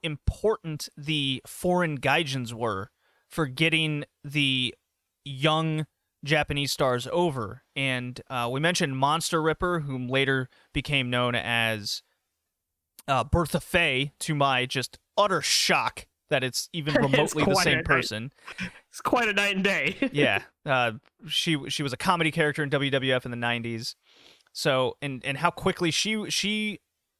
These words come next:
Speaker 1: won the title and became the big Gaijin heel. And now here we have the other Gaijin heel,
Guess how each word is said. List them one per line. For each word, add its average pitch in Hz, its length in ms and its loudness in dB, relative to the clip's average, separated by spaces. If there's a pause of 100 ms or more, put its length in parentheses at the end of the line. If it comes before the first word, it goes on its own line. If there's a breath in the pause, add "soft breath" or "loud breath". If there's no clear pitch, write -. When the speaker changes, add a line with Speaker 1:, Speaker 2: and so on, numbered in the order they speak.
(240)
Speaker 1:
won 185 300 2
the 190 80 2
title 131 420 2
and 139 140 -4
became 135 480 -4
the 139 140 -10
big 131 240 -2
Gaijin 131 320 0
heel. 143 440 0 (480 soft breath)
And 139 140 -6
now 143 160 2
here 202 340 2
we 156 160 2
have 147 400 0 (760)
the 156 180 2
other 226 240 4
Gaijin 135 380 0
heel, 139 380 0